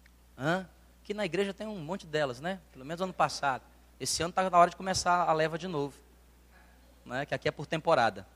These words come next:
Então a temporada vai começar. Eu declaro que a partir de hoje, em nome de Jesus. Então, irmãzinha, cuidado pra você não beber muito daquela água lá que,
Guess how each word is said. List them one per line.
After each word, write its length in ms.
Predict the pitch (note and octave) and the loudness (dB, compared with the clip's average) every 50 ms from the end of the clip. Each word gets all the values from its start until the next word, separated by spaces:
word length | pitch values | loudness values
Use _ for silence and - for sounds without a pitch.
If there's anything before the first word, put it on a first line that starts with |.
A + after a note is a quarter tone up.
| - - - - - - - G#4+ - - - - - - - - - - - - | -20 -20 -20 -20 -20 -20 -20 -20 -20 -20 -20 -20 -20 -20 -20 -20 -20 -20 -20 -16
Então 160 | - A#2+ B2+ | -8 -2 -2
a 60 | C#3 | 0
temporada 480 | - - D#3 - D#3+ D3+ C#3+ D3 D3 D#3 | 0 0 0 4 4 6 6 6 6 6
vai 120 | D3+ D#3 | 4 4
começar. 540 | - E3 D#3 D#3+ D3+ C3+ - C3+ A#2 G#2+ G#2 | 2 2 0 2 2 2 2 2 2 2 2
Eu 120 | A2 A#2 | -2 -2
declaro 340 | B2 C3+ C3+ - C#3 C#3+ D3 | 0 0 0 4 4 4 6
que 80 | - D3+ | 4 2
a 40 | - | 4
partir 300 | - C#3 C3+ - F#3 E3+ | 4 4 4 4 0 2
de 120 | C#3+ C#3+ | 6 8
hoje, 180 | D3+ D#3+ D3 D#3 | 8 8 8 6
em 40 | |
nome 180 | D3 D3 D#3 D#3+ | 6 6 4 4
de 60 | C#3 | 4
Jesus. 500 | D#3+ D3+ A#2 G#2+ G#2 F#2 E2+ - - - - - - - - - - - - - - - - - - - - - - C#4+ - C#4+ C#4+ C#4+ - C#4+ C#4+ C#4+ C#4+ C#4+ C#4+ C#4+ C#4+ - - - - - - - - - - - - - - - - - - - - - - - - - | 2 2 2 2 -2 -4 -4 -8 -12 -14 -18 -20 -20 -20 -20 -20 -20 -20 -20 -20 -20 -20 -20 -20 -18 -12 -10 -8 -8 -8 -8 -8 -8 -8 -8 -8 -10 -10 -10 -10 -12 -14 -16 -16 -16 -16 -18 -18 -18 -20 -20 -20 -20 -20 -20 -20 -20 -20 -20 -20 -20 -20 -20 -20 -20 -20 -20 -6
Então, 180 | - B2+ D3 E3 | -2 -2 0 0
irmãzinha, 560 | D#3+ D#3 E3 E3 D#3+ C#3+ - D3 E3+ F3 F3 | -2 2 4 4 4 6 4 6 6 6 4
cuidado 560 | - - F3 F3+ D#3+ C#3 C3+ C3+ D3 D#3+ D#3 | 4 4 4 6 8 10 12 12 12 10 8
pra 100 | - - | 2 -2
você 220 | - D3 - - D3+ | -2 -2 -2 -2 -4
não 80 | D#3 | 4
beber 280 | D3+ D3+ C#3 C3+ D3+ D#3 | 4 4 6 6 2 2
muito 180 | D3 D3 D#3 - | 2 -2 2 2
daquela 340 | - D#3 - D#3+ D#3 D3 D3 | 2 4 6 8 10 10 10
água 180 | D3+ D3 C3+ | 10 8 8
lá 200 | B2 B2 C3 C#3+ | 8 8 8 8
que, 320 | - - C#3+ D3 D#3 D#3+ | 6 2 -4 -4 -4 -6